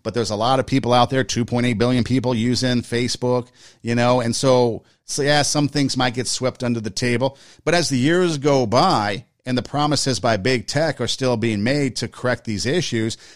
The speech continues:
but yet people are still coming out, insiders knowing what's going on and producing evidence and documents, is much really changing?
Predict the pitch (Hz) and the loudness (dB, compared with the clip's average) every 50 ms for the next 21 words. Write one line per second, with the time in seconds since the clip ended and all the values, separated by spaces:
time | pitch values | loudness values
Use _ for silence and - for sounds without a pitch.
0 | - - 127 123 120 135 147 135 - - _ _ _ - - 131 127 131 127 117 | -4 -2 0 2 4 4 2 2 0 -2 _ _ _ -2 -2 0 2 2 0 0
1 | - - 135 127 123 - - 127 120 113 117 135 160 160 139 127 - - - 127 | 0 0 0 -2 -2 0 0 0 0 0 0 0 0 0 0 -2 -4 -4 -4 -2
2 | 127 127 117 - - 131 123 120 123 120 120 117 113 113 104 - - 107 107 123 | -2 0 0 0 0 0 2 2 2 2 0 0 0 -2 -2 -4 -2 0 0 2
3 | 156 170 135 107 104 107 135 147 - _ _ _ _ _ _ _ _ _ - 113 | 2 2 0 0 -2 -2 -4 -6 -10 _ _ _ _ _ _ _ _ _ -2 -2
4 | 117 - - - 127 120 113 113 104 104 95 98 107 120 127 107 98 98 - - | -2 -2 0 2 2 4 4 4 2 2 0 0 0 0 0 0 -2 -4 -6 -10
5 | _ _ _ - - 127 104 123 135 131 - - 123 107 - - 113 117 117 117 | _ _ _ -4 -4 -2 0 2 0 2 0 0 -2 -4 -4 -4 -4 -2 -2 -2
6 | 117 117 107 - 110 101 90 101 110 135 170 156 - 117 98 92 104 131 143 - | -2 -4 -4 -4 -4 -4 -2 -2 -2 -2 -2 -4 -4 -6 -6 -4 -4 -4 -6 -6
7 | - - _ _ _ _ _ _ _ _ _ _ _ _ _ _ _ _ _ _ | -10 -12 _ _ _ _ _ _ _ _ _ _ _ _ _ _ _ _ _ _
8 | _ _ _ 101 110 131 131 - 139 139 143 139 - - 120 123 131 147 131 - | _ _ _ -4 -2 -2 0 0 0 0 0 0 -4 -6 -4 -4 -4 -4 -4 -4
9 | - 110 110 123 139 - 185 208 202 190 - | -4 -4 -2 -2 -2 -2 -4 -6 -8 -8 -10